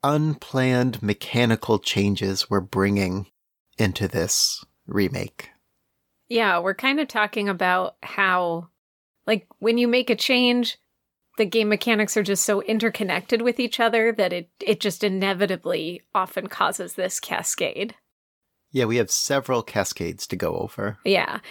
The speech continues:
Speaker 2: and it's not, like, bad. I feel like this is like, "Oh, it's bad. Oh, Questlandia's gotten
Speaker 1: No.
Speaker 2: out of our control." It's just, it's just what, it's what happens.
Speaker 1: It's just a consequence of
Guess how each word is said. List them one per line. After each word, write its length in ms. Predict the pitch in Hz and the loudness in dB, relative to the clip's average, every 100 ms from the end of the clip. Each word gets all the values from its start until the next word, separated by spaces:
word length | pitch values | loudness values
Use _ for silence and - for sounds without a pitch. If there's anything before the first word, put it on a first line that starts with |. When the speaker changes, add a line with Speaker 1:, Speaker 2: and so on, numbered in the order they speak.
| - | -4
Speaker 2:
and 120 | 285 | -2
it's 120 | 311 | 0
not, 160 | 359 349 | 0 0
like, 240 | 277 208 | -2 -2
bad. 460 | 233 202 196 165 175 | -2 0 2 0 0
I 80 | 214 | -2
feel 240 | - 233 | 0 0
like 140 | 214 202 | 0 -2
this 160 | 185 | -4
is 120 | 196 | -4
like, 200 | 180 175 - | 0 -2 0
"Oh, 320 | 233 285 269 | 0 2 0
it's 140 | 226 | 0
bad. 280 | - 190 240 | -4 -2 0
Oh, 440 | 214 294 339 349 311 | 2 2 2 0 0
Questlandia's 640 | - 226 208 233 254 247 | -2 -2 0 0 2 0
gotten 260 | 226 226 220 | 0 0 2
Speaker 1:
No. 140 | 233 220 | 2 2
Speaker 2:
out 120 | 262 | 2
of 100 | 262 | 2
our 100 | 247 | 0
control." 600 | 240 220 - 262 233 180 | 0 -4 0 2 2 2
It's 260 | 226 226 - | 0 -2 0
just, 320 | 269 - - | -2 -2 -4
it's 200 | 226 214 | -4 -2
just 220 | 294 - | -4 0
what, 220 | 214 214 - | 0 0 -2
it's 240 | 190 190 233 | -6 -6 -2
what 220 | 202 190 | -2 2
happens. 720 | 214 453 - - - 220 - _ _ _ _ - | 0 -2 -6 -8 -6 -8 -10 _ _ _ _ -4
Speaker 1:
It's 160 | 170 | 0
just 180 | 196 185 | 0 2
a 60 | 180 | 0
consequence 760 | - 160 175 - 107 104 - | 2 0 2 0 0 0 2
of 540 | 110 107 110 - - | 2 2 -4 -18 -20